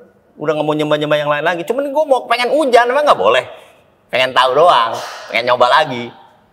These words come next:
Ya udah, tapi bisikan itu udah nggak ada lagi deh tuh. Cuman segitu doang. Begitu saya ke depan lagi, saya tulis, saya taruh di bawah sampai sore.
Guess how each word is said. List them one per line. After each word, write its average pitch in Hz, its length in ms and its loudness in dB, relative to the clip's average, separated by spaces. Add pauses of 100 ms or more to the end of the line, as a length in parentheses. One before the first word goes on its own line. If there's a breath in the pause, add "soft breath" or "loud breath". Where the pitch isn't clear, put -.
(120)
Ya - 100 -4
udah, 226 160 0
tapi 240 220 0
bisikan 220 340 0
itu 269 200 -2
udah 277 180 4
nggak 240 80 4
ada 240 140 2
lagi 269 180 0
deh 254 140 -2
tuh. 302 140 -16 (760)
Cuman 175 160 -6
segitu 196 300 -4
doang. 208 260 0
Begitu 104 400 -4
saya 107 240 -4
ke - 160 -8
depan - 320 -4
lagi, 95 220 -8
saya 90 180 -6
tulis, 80 480 -14
saya - 140 -12
taruh 78 400 -4
di 92 80 -12
bawah 82 320 -4
sampai 95 240 -6
sore. 85 360 -4